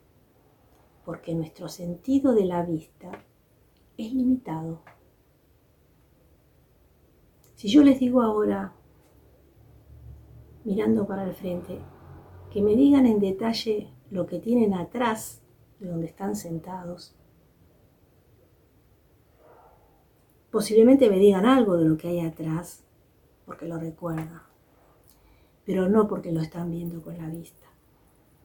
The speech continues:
Y posiblemente se olviden muchos detalles de eso que tienen atrás en su propia casa. Si le digo que miren hacia los cos-,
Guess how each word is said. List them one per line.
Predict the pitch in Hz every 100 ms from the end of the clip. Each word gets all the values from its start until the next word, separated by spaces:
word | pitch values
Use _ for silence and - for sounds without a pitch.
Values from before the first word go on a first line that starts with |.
| _ _ _ _ _
Y | -
posiblemente | 196 202 190 185 202 220 220
se | 202
olviden | 190 208 196
muchos | 190 226 247 226
detalles | 196 175 240 226 - 175 - _ _ _ _ _ -
de | 269
eso | 262 208
que | 180 165
tienen | 208 208 202 202 - -
atrás | 190 220 254 262
en | 180
su | 180 175
propia | - 180 180 170 165
casa. | _ - - - _ _ _ _ _ _ _ _ _ _ _ _ _ _ _ _ _ _ _ _ _ _ _ _ _ 233 _ _ _ _ _ _ _ _ _ _ _ _ _ _ -
Si | 175
le | 175
digo | 196 240 208
que | 202
miren | 196 214 208
hacia | 175 - 185
los | 185
cos-, | - -